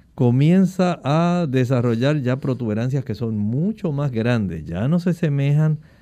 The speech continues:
a protuberancia-, protuberancias como un guisante, un chícharo, algo pequeño. No, ya el asunto va creciendo,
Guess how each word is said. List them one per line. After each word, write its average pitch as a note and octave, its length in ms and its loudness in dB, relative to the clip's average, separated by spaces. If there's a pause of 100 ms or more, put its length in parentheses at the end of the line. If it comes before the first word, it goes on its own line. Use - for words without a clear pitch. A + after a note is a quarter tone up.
(160)
a - 80 -8
protuberancia-, A#2 960 0 (140)
protuberancias A2+ 640 0
como A2 240 -2
un C3 80 0
guisante, B2 840 0
un A2 160 0
chícharo, A#2+ 500 -2
algo C3+ 200 -4
pequeño. G#2+ 580 -2 (380)
No, G2 240 0
ya F#2 200 0
el C#3+ 80 4
asunto D3+ 680 0
va A#2+ 380 -2
creciendo, C#3 760 0